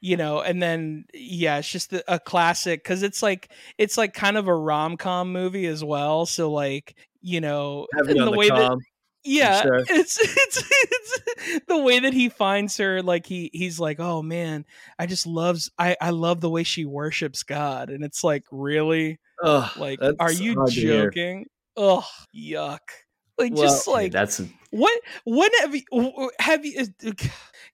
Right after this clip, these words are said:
Speaker 1: I, I have to ask you guys, when have you, <laughs> when have you guys
Speaker 2: <laughs>
Speaker 1: ever, when have you guys ever seen a woman at a church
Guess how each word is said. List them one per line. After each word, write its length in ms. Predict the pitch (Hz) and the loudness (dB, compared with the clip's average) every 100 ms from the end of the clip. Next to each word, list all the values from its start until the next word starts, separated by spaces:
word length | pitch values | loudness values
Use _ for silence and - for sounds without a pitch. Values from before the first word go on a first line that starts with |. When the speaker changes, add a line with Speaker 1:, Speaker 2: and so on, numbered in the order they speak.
| - | 0
Speaker 1:
I, 140 | 226 233 | 2 2
I 100 | 214 | 0
have 240 | 202 196 190 | 0 0 2
to 60 | |
ask 280 | 170 156 - | 0 0 -2
you 80 | 151 | -8
guys, 280 | 147 139 - - - | -8 -8 -12 -20 -16
when 200 | - 233 | 0 2
have 160 | 320 330 | 2 0
you, 120 | 294 | 0
<laughs> 640 | - - 453 - 415 370 339 | -2 2 4 6 6 6 6
when 140 | 330 | 4
have 120 | 466 | 4
you 120 | 494 | 4
guys 300 | - 285 269 - | 6 4 4 2
Speaker 2:
<laughs> 40 | |
Speaker 1:
ever, 440 | 233 233 269 294 294 - 240 | 4 6 4 2 0 -6 0
when 120 | 247 294 | 2 4
have 80 | |
you 100 | 330 | 4
guys 140 | 285 269 196 | 2 0 2
ever 340 | 196 214 240 | 2 4 0
seen 580 | - - 202 202 214 202 - | 0 -2 -2 -4 -4 -8 0
a 100 | 196 | 2
woman 560 | 185 170 170 165 165 - _ _ - | 4 2 0 -4 -8 -14 _ _ -2
at 160 | 175 170 | 0 0
a 60 | 165 | 0
church 540 | - 160 147 - - | -2 -2 -2 -4 -8